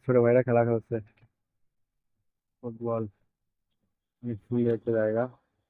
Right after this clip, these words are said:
মাঠটা কিন্তু অসাধারণ, ফুটবল খেলার মতো, এবং পাশে দেখছেন পানি, আসলে দেখতে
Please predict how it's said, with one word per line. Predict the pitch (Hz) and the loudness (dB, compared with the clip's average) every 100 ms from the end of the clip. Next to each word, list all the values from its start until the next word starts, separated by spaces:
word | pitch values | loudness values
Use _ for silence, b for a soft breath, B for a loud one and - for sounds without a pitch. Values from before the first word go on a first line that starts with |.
| _ _ _ _ _ _ _ _ _ _ _ _ _ _ | _ _ _ _ _ _ _ _ _ _ _ _ _ _
মাঠটা | 123 117 - 135 | -6 -6 -4 -2
কিন্তু | 147 | 0
অসাধারণ, | 113 127 120 110 - | 0 2 2 0 -4
ফুটবল | 117 117 113 | -4 -2 -2
খেলার | 120 120 | -2 -2
মতো, | 120 120 | -2 -4
এবং | 127 131 | -4 -4
পাশে | 113 120 | -4 -4
দেখছেন | 123 - 127 127 | -6 -8 -8 -4
পানি, | 120 123 127 120 _ _ _ _ _ _ _ _ _ _ _ _ _ _ _ 120 | -2 -2 -4 -14 _ _ _ _ _ _ _ _ _ _ _ _ _ _ _ -20
আসলে | - 123 131 123 | -10 -6 -4 -4
দেখতে | 120 | -6